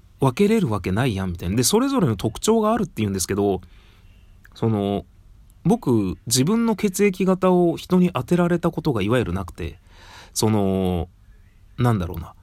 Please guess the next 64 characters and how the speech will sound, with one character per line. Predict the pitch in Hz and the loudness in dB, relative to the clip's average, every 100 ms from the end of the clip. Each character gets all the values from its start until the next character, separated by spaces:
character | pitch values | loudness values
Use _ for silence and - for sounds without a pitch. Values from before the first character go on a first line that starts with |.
| - | -16
血 | - 113 - | -6 -2 2
液 | 151 151 143 | 2 2 0
型 | 143 143 | 2 2
占 | 127 127 127 127 | 4 4 2 2
い | 123 | 0
好 | 113 | -2
き | 110 117 | 0 0
な | 110 | 0
人 | - 107 | -2 -4
と | 87 | -6
か | - | -12
に | - - | -14 -16
も | - - - - - | -20 -20 -20 -20 -4
当 | 127 | -2
て | 117 123 | 2 4
ら | 123 | 2
れ | |
た | 123 120 | 2 -2
こ | 120 | 0
と | 123 | -2
が | 107 | 0
な | 95 98 | -2 -4
く | - | -8
て、 | - 90 82 | -4 -2 0
ま | 127 | 0
あ、 | |
そ | - 175 | 2 4
れ | 220 | 4
ぐ | 220 | 4
ら | 220 | 2
い | 208 | 2
ね、 | 196 104 90 - - - | 2 0 -4 -12 -4 0
多 | |
分 | 156 98 | 2 0
当 | 104 | 0
て | 120 | 0
に | 120 | 2
な | 113 110 | 2 2
ら | 127 | 0
な | 107 | -2
い | 85 - - - - - | -4 -10 -20 -20 -20 -8
も | 107 107 | -2 0
の | 110 | 0
だ | 95 | -2
と | 87 92 90 85 - | -4 -4 -2 -2 -2
思 | 113 113 | -2 -2
っ | |
て | - | -4
る | 82 | -6
ん | |
で | - | -8
す | - | -14
よ。 | - - - - - - - - - - - - - - - - - | -16 -20 -20 -20 -20 -20 -20 -20 -20 -20 -20 -20 -20 -20 -20 -12 -4
で、 | 143 | 0
知 | - | 2
り | 180 233 | 2 2
合 | |
い | 233 | 2
が | |
よ | 220 220 | 0 0
く | 104 | -2
ね、 | 98 - - | -2 -4 -2
あ | 110 107 | 0 0
の、 | 104 101 | -2 -4